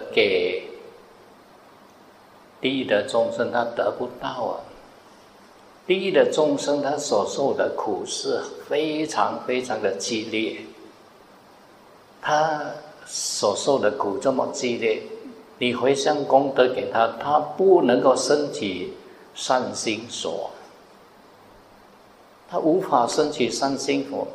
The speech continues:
善心所。拿一个简单例子，当一个人呢，很痛苦啊，讲到刚才那个年轻人，病一发作在地上滚的时候，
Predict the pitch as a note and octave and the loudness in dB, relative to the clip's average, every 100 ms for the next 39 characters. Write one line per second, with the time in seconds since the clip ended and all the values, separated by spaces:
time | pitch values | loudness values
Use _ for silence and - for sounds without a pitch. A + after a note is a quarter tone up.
0 | - - - C#3 A#2 B2+ B2 - F2+ F2 | -14 -8 -2 -2 0 -2 -4 -4 -2 -2
1 | - - - - - - - - - - | -2 -8 -18 -20 -20 -20 -20 -20 -20 -20
2 | - - - A2 G2+ A#2+ C3 A#2+ G2+ G#2 | -20 -20 -4 4 6 6 2 2 0 2
3 | A2 A2 G#2+ - - - - - - - | 0 0 -4 -6 -8 -10 -20 -20 -20 0
4 | - C3 C#3+ C#3+ C#3 A#2+ A#2 G#2+ G#2+ F#2+ | 6 6 6 -2 2 2 2 2 0 -2
5 | - - - A2 F#2+ G#2 - B2+ A2+ - | -6 -4 2 4 2 -4 0 0 0 -4
6 | G2 F#2+ G2 F#2+ - - - - G#2 G2+ | -4 -4 -4 -8 -16 -20 -20 -6 0 2
7 | A#2+ A#2 A#2 A#2 A#2+ A2+ A2+ A#2 G#2 G2 | 2 2 2 -2 -4 -6 -2 -2 -2 -4
8 | - - G#2+ F#2+ G#2+ - G#2+ A2 F#2+ F#2+ | -10 -14 -10 -8 -8 -10 -10 -10 -10 -10
9 | - - - - - - - - - D#3 | -12 -20 -20 -20 -20 -20 -20 -20 0 4
10 | D3+ D3 D3 C#3 C#3 C3 - C3 - C3+ | 4 2 0 0 4 4 6 4 4 2
11 | - C#3 B2+ C3+ A#2+ - - G2 E2 G2 | 0 -4 -2 -4 -4 -4 2 2 2 -2
12 | G2 - - G#2 G2+ | -2 -2 -4 -4 -4